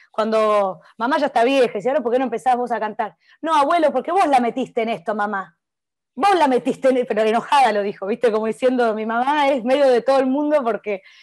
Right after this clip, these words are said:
eh, que, que, pero la verdad es que, sinceramente te lo digo, eh, había una complicidad muy grande con mi papá. Eh, somos muy parecidos en la forma de ser. Eh, después, bueno, durante un tiempo, lo que le pasa a cualquier hijo, ¿no? Empieza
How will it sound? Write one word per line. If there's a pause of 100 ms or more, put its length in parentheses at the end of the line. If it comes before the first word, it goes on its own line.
(300)
eh, (760)
que,
que, (140)
pero
la
verdad
es
que,
sinceramente
te
lo
digo, (260)
eh,
había
una
complicidad
muy
grande
con
mi
papá. (360)
Eh, (140)
somos
muy
parecidos (240)
en
la
forma
de
ser. (440)
Eh,
después,
bueno,
durante
un
tiempo,
lo
que
le
pasa
a
cualquier
hijo,
¿no?
Empieza